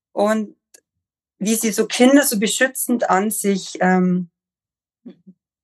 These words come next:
Speaker 1: an sich nimmt. Und, ähm, dann kamen eben auch noch mehrere Menschen dann irgendwann so zum, von Mund zu Mund Propaganda zu mir, die das dann einfach,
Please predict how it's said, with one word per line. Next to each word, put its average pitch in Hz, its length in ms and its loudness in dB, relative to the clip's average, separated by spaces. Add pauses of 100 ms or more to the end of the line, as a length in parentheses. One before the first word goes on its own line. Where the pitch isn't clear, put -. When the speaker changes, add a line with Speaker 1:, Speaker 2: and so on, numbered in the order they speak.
(140)
Speaker 1:
an 208 200 0
sich 233 300 -8
nimmt. 175 600 2 (1120)
Und, 196 500 4
ähm, 180 520 2 (1120)
dann 202 200 2
kamen 208 420 2
eben 202 220 -2
auch 190 80 2
noch 196 80 0
mehrere 202 340 -2
Menschen 240 480 -8
dann 220 260 0
irgendwann 220 460 0
so 208 160 -12
zum, 208 340 -10
von 214 140 -6
Mund 247 380 -2
zu 233 140 -4
Mund 254 260 -4
Propaganda 202 720 0
zu - 200 -8
mir, 254 400 -4
die 190 200 -8
das 185 260 -8
dann 180 220 2
einfach, 180 460 -2